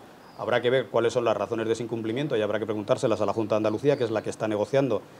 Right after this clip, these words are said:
directamente con el constructor, con el inversor privado que se han buscado para hacer esta obra, pero en ningún caso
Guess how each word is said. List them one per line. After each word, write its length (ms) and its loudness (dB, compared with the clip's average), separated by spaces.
directamente 680 0
con 160 -2
el 100 -4
constructor, 680 4
con 120 0
el 80 -2
inversor 380 4
privado 400 4
que 80 -2
se 100 -2
han 80 -2
buscado 320 2
para 160 0
hacer 160 0
esta 180 4
obra, 280 8
pero 160 2
en 60 0
ningún 300 4
caso 540 6